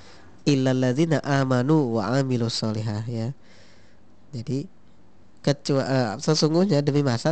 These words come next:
sesungguhnya manusia itu berada dalam kerugian kecuali orang yang beriman dan beramal soleh.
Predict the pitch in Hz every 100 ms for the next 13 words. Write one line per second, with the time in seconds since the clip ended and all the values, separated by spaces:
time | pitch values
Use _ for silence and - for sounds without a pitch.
0 | 165 - 120 113 120 131 131 117 - 120
1 | 151 120 117 123 117 127 135 113 110 120
2 | 113 107 110 - - - - - - -
3 | - 123 117 107 143 135 117 127 135 120
4 | 139 240 - - - - - 135 135 -
5 | 214 180 147 139 135 117 113 113 117 113
6 | 107